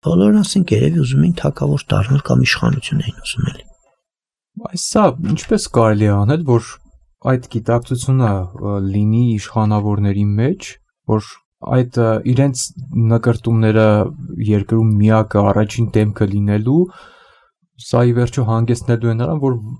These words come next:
Speaker 2: ոչ մեկն էլ չեն լինելու, ոչ միայն առաջին, այլ ոչ մի դեմք չեն
Speaker 1: Հա,
Speaker 2: ներկայացնելու։
Speaker 1: հենց այդպես է կա։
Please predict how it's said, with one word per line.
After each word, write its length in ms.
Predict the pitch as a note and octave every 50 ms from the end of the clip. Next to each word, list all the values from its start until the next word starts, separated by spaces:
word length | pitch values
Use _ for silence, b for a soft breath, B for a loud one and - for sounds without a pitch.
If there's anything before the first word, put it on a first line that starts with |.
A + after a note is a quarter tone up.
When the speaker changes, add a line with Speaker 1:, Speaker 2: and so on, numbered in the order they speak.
| - - - - - A2+
Speaker 2:
ոչ 240 | G#2+ G#2+ A#2 A#2+ B2+ B2
մեկն 300 | - B2+ C3 B2 B2+ -
էլ 60 | C#3+ C3
չեն 240 | - - C3+ A#2+
լինելու, 400 | A2 G#2 G2 F#2+ F#2+ F#2 F#2+ F#2 G2+ - _ _
ոչ 180 | _ - A2 A2 A2+
միայն 300 | - A#2 A#2 A2+ A2 G#2+
առաջին, 500 | G#2 G#2 G#2+ A2+ G#2+ G#2 - - D3 C#3
այլ 180 | B2 A2 G#2+ G#2 G#2 - C3 _ - _ _ _ _ _ _ _
ոչ 260 | B2+ A2+ A2+ A#2+ B2+
մի 160 | B2+ - C#3+ B2+
դեմք 200 | - C#3 C#3 C3+
չեն 200 | - - C3 B2+
Speaker 1:
Հա, 60 | A#2+ A2 A#2+
Speaker 2:
ներկայացնելու։ 500 | D#3+ E3+ D#3+ G#2 G#2 - - - - A#2+
Speaker 1:
հենց 240 | C3 C#3+ D3 - -
այդպես 320 | D3 - _ - C#3+ -
է 120 | - F3+
կա։ 180 | F3 - - F2+